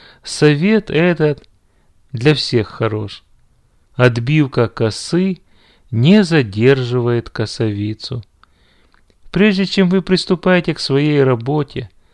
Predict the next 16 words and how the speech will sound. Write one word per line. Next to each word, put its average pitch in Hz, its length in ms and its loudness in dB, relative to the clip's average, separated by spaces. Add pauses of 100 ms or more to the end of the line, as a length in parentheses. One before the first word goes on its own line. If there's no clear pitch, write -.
(200)
на 165 200 0
кухне, 127 680 -6
в - 80 -12
конторе, 147 800 -2
в 123 120 -6
магазине, 151 880 -4 (500)
на 170 200 4
заводе, 147 840 0
в - 240 -16
поле 160 600 0 (340)
или 185 280 4
где 214 200 2
бы 190 120 2
то 151 180 2
ни 190 220 2
было, 110 380 -6